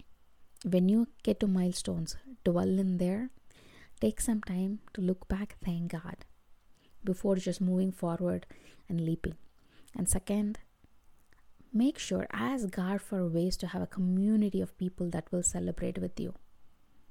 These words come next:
And even if you don't, there is going to be God. He's going to be with you. He's going to be celebrating you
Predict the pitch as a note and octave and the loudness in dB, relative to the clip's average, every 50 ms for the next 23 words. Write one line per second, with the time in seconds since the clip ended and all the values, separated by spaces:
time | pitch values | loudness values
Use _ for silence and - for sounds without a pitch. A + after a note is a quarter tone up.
0 | - _ _ _ _ - - - - - - - - - - - - - - - | -20 _ _ _ _ -20 -20 -20 -20 -20 -20 -20 -20 -20 -20 -20 -20 -20 -20 -14
1 | - - - F#3 F3+ F3+ F3+ F3+ F3+ - _ _ _ - - - A3+ G#3 G3+ A3+ | -6 0 2 2 4 2 2 0 -4 -6 _ _ _ -10 0 2 4 6 6 6
2 | A#3 B3+ B3+ C4 B3 - - A3 F#3+ F#3 E3+ E3 E3 F3 F#3 G3 - - - - | 6 8 6 6 6 4 2 2 2 2 2 2 2 0 0 -2 -6 -10 -18 -20
3 | - - - - - - _ - F#3 - F#3 F#3 F#3 G3 G3+ - - A3 G#3 G3+ | -20 -20 -20 -20 -20 -20 _ -6 0 4 6 6 6 6 4 2 2 4 4 4
4 | G#3 G#3+ G#3 - G#3 G3 - F3+ E3+ E3 E3 E3+ F#3 - - - - - - - | 4 4 4 4 2 2 2 -2 -2 -2 -2 -4 -6 -8 -12 -20 -20 -20 -20 -20
5 | - - - - A3 G#3+ G#3+ - A3+ G3+ G3 G3+ G3+ G3+ G3 F#3+ F#3+ F#3 - - | -20 -6 2 4 4 4 4 4 4 4 4 4 2 2 2 2 0 0 0 0
6 | - F#3 F3+ F3 - - G3+ F#3+ - - F#3+ F3+ F3+ F3 F#3 F#3 - - F#3 F3+ | 0 2 2 2 0 -2 -2 -2 0 0 2 2 2 0 0 -2 0 0 2 2
7 | F3+ F3 E3+ - F3+ F3 F3+ F#3+ F#3 F3+ F3 F3 E3+ E3+ F3+ | 2 0 2 2 0 2 2 0 0 0 0 0 0 0 -2